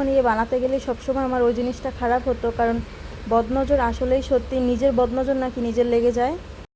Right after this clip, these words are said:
যে জিনিসটা আমি প্রথমবার বানাই আর যদি সাথে কেউ থাকে সেই জিনিসের উপরে তাড়াতাড়ি নজর লাগে, আর আমার নজর তো আছেই, বেশি উৎসাহ নিতে গেলেই হচ্ছে সেই জিনিসটা খারাপ হয়। যাই হোক, আজকে কিন্তু কোনো উৎসাহ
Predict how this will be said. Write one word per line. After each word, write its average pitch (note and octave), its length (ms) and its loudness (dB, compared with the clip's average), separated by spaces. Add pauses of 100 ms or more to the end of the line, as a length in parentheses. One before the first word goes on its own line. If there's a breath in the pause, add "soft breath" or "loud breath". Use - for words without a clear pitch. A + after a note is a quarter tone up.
(380)
যে C4+ 220 8
জিনিসটা C#4+ 360 -2
আমি C#4+ 100 0
প্রথমবার C4+ 460 2
বানাই A3+ 360 0 (120)
আর G#3+ 240 4
যদি A3+ 200 -2
সাথে A#3 340 -2
কেউ C4+ 240 -4
থাকে A#3+ 300 0
সেই A#3 200 4
জিনিসের B3+ 380 0
উপরে B3 240 2
তাড়াতাড়ি A#3+ 440 2
নজর A#3+ 260 0
লাগে, A#3+ 260 2
আর G#3+ 180 0
আমার A3 280 2
নজর C4+ 340 2
তো C#4 60 2 (120)
আছেই, A#3+ 260 0 (420 loud breath)
বেশি B3 240 2
উৎসাহ C4 360 -2
নিতে B3+ 220 0
গেলেই B3+ 300 2
হচ্ছে C4 180 0
সেই A#3 200 0
জিনিসটা A#3+ 340 -2
খারাপ A#3+ 340 0
হয়। C4 140 0
যাই A3+ 200 2
হোক, B3 120 2
আজকে A#3+ 300 -2
কিন্তু C4+ 260 -4
কোনো C4+ 300 0
উৎসাহ C4+ 320 -2